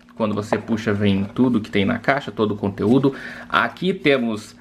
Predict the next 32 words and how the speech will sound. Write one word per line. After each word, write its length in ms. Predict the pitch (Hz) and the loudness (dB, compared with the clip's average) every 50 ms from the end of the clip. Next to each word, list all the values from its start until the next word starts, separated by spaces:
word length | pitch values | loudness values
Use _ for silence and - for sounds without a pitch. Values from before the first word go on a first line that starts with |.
| - - | -12 -4
a 180 | - 127 135 139 | 0 2 2 2
Smart 640 | 123 117 - 117 110 107 104 101 104 - - 151 | 2 0 -2 -2 0 0 -2 -2 -4 -6 -6 -4
Band 520 | 147 123 127 131 131 135 139 139 139 165 | 0 2 2 2 2 2 0 0 0 0
da 160 | 156 113 107 104 | 2 2 0 0
Xiaomi, 440 | - - - 127 127 139 160 151 | 0 0 2 4 4 4 2 0
vou 240 | 143 123 113 123 127 | 0 2 4 4 4
deixar 260 | 127 123 120 - 135 | 4 2 0 2 2
ela 160 | 120 120 117 117 | 4 4 4 2
de 140 | 113 113 | 2 2
lado 340 | 110 104 101 107 107 110 120 | 2 4 4 4 2 0 -2
aqui, 220 | 117 110 - 127 135 | -4 -2 2 2 2
apesar 340 | 131 - 110 104 104 101 | 2 2 0 2 2 2
de 140 | 104 104 - | 0 -2 -6
que 120 | - - 117 | -2 2 4
eu 120 | 104 104 | 4 4
tô 160 | 101 107 104 | 4 4 2
bem 200 | 101 95 190 214 | 2 4 2 2
curioso 380 | 240 233 214 202 202 208 202 - | 2 4 4 4 4 4 4 0
pra 140 | - - - | -6 -8 -6
conhecer. 640 | - - - - - - - - 160 175 185 - - - - - - - - - - - - | -2 -2 -2 -2 -2 -4 0 2 2 2 2 0 -6 -16 -18 -18 -18 -18 -18 -18 -16 -8 0
Aqui 360 | 156 160 156 - - 160 151 | 0 0 0 0 -2 -4 -4
temos 440 | 143 - 156 135 123 127 123 117 139 | -4 0 0 2 2 2 2 2 2
o 60 | 131 | 0
cabo 540 | - - - 110 110 123 143 156 175 180 - - - - - - | 0 0 0 0 0 0 -4 -8 -8 -10 -12 -14 -20 -20 -18 -14
de 100 | 113 107 | -12 -8
carregamento 760 | - - 113 110 113 110 104 98 95 95 95 98 101 104 104 | 0 0 0 2 2 0 0 0 0 0 0 -2 0 0 2
magnético. 1080 | 98 98 98 104 127 143 135 120 110 101 98 95 104 117 139 143 - - - - 202 208 208 - - - - - - - - - - - - - - | 2 6 6 6 6 4 2 0 -2 -2 0 2 2 2 2 0 -4 -4 2 4 4 4 2 -2 -14 -18 -20 -20 -20 -20 -20 -20 -20 -20 -18 -10 -6
Vamos 320 | - 107 101 98 - - | -2 -2 -2 -2 -2 -2
abrir 340 | - - - - 90 90 - | -4 -2 -2 -2 -2 0 -2
aqui 300 | - - - - - 139 | -4 -6 -8 -10 -8 -8
o 60 | - | -8
cabo. 580 | - - - - 104 107 113 123 135 151 175 | -8 -4 0 0 2 2 2 0 0 -2 -4